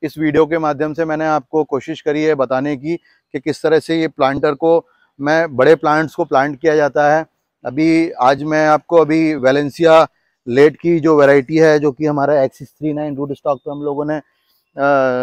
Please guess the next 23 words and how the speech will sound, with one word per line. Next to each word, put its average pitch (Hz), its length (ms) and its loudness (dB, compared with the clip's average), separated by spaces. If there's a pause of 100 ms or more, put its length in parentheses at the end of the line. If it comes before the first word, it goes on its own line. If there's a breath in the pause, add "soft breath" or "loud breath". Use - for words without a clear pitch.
(140)
grafted 143 500 2
है 147 120 4
हमारा 131 340 0
जो 131 180 -2
ये 131 120 -2
plant, 127 400 -4 (500)
इसको 151 320 0
भी 160 180 0
हम 147 180 0
लोगों 151 300 2
को 165 100 2
लगाना 143 440 2
है, 160 120 0
लेकिन 156 280 -4
अभी 151 200 -6
इसको 180 200 -12
मैं 156 120 -10
बड़े 131 200 0
planter 143 380 -4
में 151 120 -6
ना 143 100 -2
लगाते 139 400 -2
हुए 143 180 0